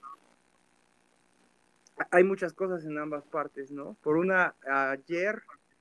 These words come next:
miércoles, la Fed, eh, se reunió y acordó algunas cuestiones sobre los tipos de interés. Y en otras noticias, el Bitcoin <laughs> y las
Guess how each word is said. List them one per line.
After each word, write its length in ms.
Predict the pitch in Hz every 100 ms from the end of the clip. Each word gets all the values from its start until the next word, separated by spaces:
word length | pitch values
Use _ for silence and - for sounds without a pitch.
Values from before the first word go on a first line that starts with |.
| _
miércoles, 580 | 147 170 160 185 185 185
la 240 | 180 139 139
Fed, 320 | - 170 - _
eh, 500 | 139 139 131 127 127 127 -
se 100 | 135
reunió 640 | 127 131 139 156 208 277 _ _ _ _ _ _ -
y 120 | 139
acordó 580 | 131 - 139 143 156 151
algunas 320 | 151 151 147
cuestiones 400 | - - 147 143 139
sobre 200 | 131 123
los 160 | 123 _
tipos 320 | 151 - 143 135
de 80 |
interés. 420 | 131 123 139 180 226 _ _ _ _ _ _ _ _ _ -
Y 180 | 165 160
en 100 | 160
otras 340 | 165 165 160
noticias, 720 | 160 156 202 196 196 214 - - _
el 220 | 139 151
Bitcoin 640 | 151 180 180 - 180 175 - _ _
<laughs> 300 | 160 151 -
y 160 | 202 175
las 420 | 151 143 143 -